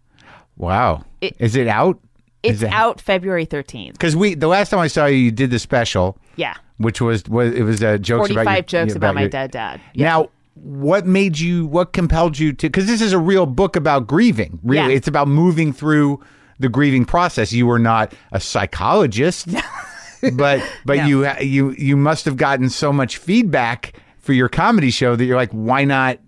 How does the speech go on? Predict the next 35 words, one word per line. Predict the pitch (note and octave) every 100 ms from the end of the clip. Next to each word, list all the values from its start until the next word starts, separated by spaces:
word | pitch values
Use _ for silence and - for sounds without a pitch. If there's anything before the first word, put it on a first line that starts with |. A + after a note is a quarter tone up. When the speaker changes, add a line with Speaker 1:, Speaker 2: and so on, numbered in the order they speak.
| -
Speaker 1:
you | B2
know, | A#2+ A2
help | - B2+
out?" | C#3+ F#3+ A3+ - -
What | C#3 F#3+
was, | G#3+ F3+
what | D#3 F3 F#3
was | F3+
the | F3
imper-, | D#3+ B2+ D#3+ -
the, | D3
the | D3 D3 C#3+ C#3
incentive? | - F3+ A3 - -
Speaker 2:
Well, | A#3+ F4+ -
I, | C4 B3 -
uh, | G#3 F#3+
I | G3+
hadn't | G#3+ F#4+ G#4+ -
sold, | - A3+ G#3+ G3+
I | G3 F#3+ - -
did | A3+
a | A3+
special | - G#3 G3 A3+ G3+
and | E3
I | D#3
just | E3+ E3
was | F3+
sitting | - F#3 F3 F3+
on | F3+
it | F3+
and | E3+
no | D#3+
one | E3+
was | D#3 D3
interested. | D#3+ - B3+ - E4 F4